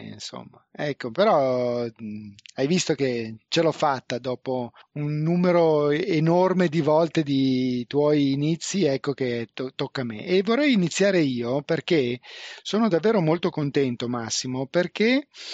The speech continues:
perché, eh, vorrei proprio iniziare con i saluti da tut-, a un certo numero di patron che continuano ad aumentare in maniera veramente copiosa, veramente abbondante. E se mi consenti vorrei salutarli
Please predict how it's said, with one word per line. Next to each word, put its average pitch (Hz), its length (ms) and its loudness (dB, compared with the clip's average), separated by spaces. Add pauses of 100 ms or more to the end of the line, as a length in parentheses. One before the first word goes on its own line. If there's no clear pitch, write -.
(400)
perché, 208 560 2
eh, 139 1000 -2
vorrei 196 220 2
proprio 226 240 0
iniziare 160 440 0
con 208 180 2
i 208 40 4
saluti 254 720 0
da 175 380 -2
tut-, - 320 -8
a 170 340 0
un 170 140 -2
certo 233 260 -2
numero 175 280 2
di 156 140 -6
patron 165 540 -2
che 226 300 0 (420)
continuano 233 540 4
ad 175 100 2
aumentare 175 500 2
in 196 60 2
maniera 160 380 2
veramente 165 720 2
copiosa, 131 720 -2
veramente 160 440 -2
abbondante. 117 920 -4
E 156 140 -4
se 196 180 0
mi 214 160 2
consenti 226 580 0
vorrei 170 340 2
salutarli 190 600 0